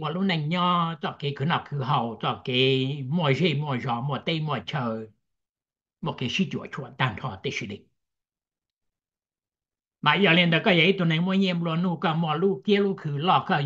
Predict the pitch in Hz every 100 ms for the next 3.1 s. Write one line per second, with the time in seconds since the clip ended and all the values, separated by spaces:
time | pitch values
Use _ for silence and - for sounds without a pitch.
0 | 135 147 147 135 135 139 - 127 - 131
1 | 143 139 127 110 147 117 110 - _ _
2 | _ _ _ _ _ _ _ _ _ -
3 | 170